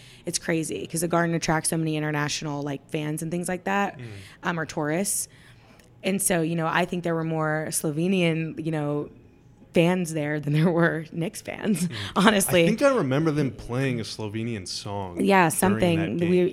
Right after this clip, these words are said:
Speaker 1: yeah, I, there must have been because, you know, no ma-, again, like, no matter how you look at it, Luka was, like,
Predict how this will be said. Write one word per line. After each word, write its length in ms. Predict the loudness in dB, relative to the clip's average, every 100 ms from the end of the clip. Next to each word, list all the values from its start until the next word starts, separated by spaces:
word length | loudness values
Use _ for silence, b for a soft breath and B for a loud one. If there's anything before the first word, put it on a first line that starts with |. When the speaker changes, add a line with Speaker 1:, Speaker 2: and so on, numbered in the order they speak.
| 2
Speaker 1:
yeah, 520 | 4 4 4 2 -2 -6
I, 180 | 0 2
there 280 | 4 4 4
must 320 | 4 4 4
have 140 | 0
been 260 | -2 -2 -2
because, 580 | 0 4 4 4 0 -2 B B B B
you 100 | 0
know, 320 | 2 0 -2 -6 B B B -10
no 220 | 0 4 4
ma-, 140 | 2 0
again, 400 | 0 2 4 2
like, 160 | 0 -2
no 80 |
matter 220 | 0 2 2
how 80 |
you 160 | 0 0
look 160 | 0 -2
at 60 |
it, 120 | -4 -2
Luka 320 | -2 0 0
was, 200 | 0 -2
like, 300 | -2 -6